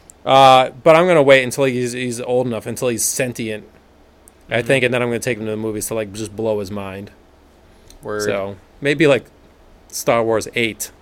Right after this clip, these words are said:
Speaker 1: <laughs>
Speaker 2: Oh, there you go. Well, seven's coming out in a couple years.
Speaker 1: Yeah, yeah, it might be too early for that for him, but maybe Star, maybe Star Wars eight. <laughs>
Speaker 2: Mm-hmm.
Speaker 1: So, but, uh, yeah.
Speaker 2: Gotcha.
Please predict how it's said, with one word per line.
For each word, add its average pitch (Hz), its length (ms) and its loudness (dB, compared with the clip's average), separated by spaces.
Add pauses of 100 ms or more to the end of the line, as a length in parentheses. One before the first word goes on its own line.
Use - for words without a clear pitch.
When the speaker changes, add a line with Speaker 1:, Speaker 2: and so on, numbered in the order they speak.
(260)
Speaker 1:
<laughs> - 500 -8
Speaker 2:
Oh, 139 120 -10
there 185 180 -6
you 110 60 -6
go. 104 280 -6 (260)
Well, 120 180 -6
seven's 156 440 -4
coming 123 220 -6
out 127 60 -6
in 113 60 -10
a 113 40 -14
couple 113 240 -10
years. 117 280 -6
Speaker 1:
Yeah, 180 360 2 (320)
yeah, 139 40 -2
it 143 40 -4
might 147 200 -4
be 139 80 -8
too 139 220 -2
early 117 260 0
for 113 140 -10
that 107 280 -8
for 110 160 -12
him, 107 200 -12
but 110 220 -12
maybe 120 220 -10
Star, 113 320 -8
maybe 123 380 -10
Star 110 200 -10
Wars 98 180 -12
eight. 101 240 -16
<laughs> - 40 -20 (200)
Speaker 2:
Mm-hmm. 113 600 -12 (240)
Speaker 1:
So, 98 340 -12 (1160)
but, 98 160 -16
uh, 92 200 -16 (160)
yeah. 98 220 -16 (560)
Speaker 2:
Gotcha. 104 460 -12